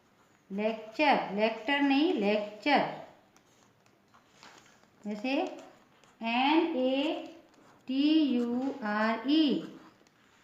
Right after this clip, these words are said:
नेचर, नेचर, इसको नेचर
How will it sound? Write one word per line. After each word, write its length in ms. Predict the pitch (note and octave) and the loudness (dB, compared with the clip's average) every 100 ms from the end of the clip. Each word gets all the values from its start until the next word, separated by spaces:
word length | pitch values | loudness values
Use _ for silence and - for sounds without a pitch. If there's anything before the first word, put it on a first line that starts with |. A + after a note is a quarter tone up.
| _ _ _ _ _ - _ _ - | _ _ _ _ _ -20 _ _ -4
नेचर, 640 | A3+ C#4 D#4+ - D4 F3+ - - - - _ _ _ _ _ _ _ _ _ _ _ _ _ _ _ _ - _ G#3+ | 0 4 4 6 4 4 2 -8 -16 -20 _ _ _ _ _ _ _ _ _ _ _ _ _ _ _ _ -20 _ -6
नेचर, 500 | A#3 C4 - G3 D#3+ - - - _ _ - - _ - _ _ _ _ - - - - _ - - _ _ _ _ | -4 -4 0 -2 -2 -6 -16 -20 _ _ -20 -20 _ -20 _ _ _ _ -20 -20 -20 -20 _ -20 -20 _ _ _ _
इसको 380 | G3+ - - D#4+ | -16 -12 -4 2
नेचर 400 | E4 B3 - A3 | 4 2 2 -2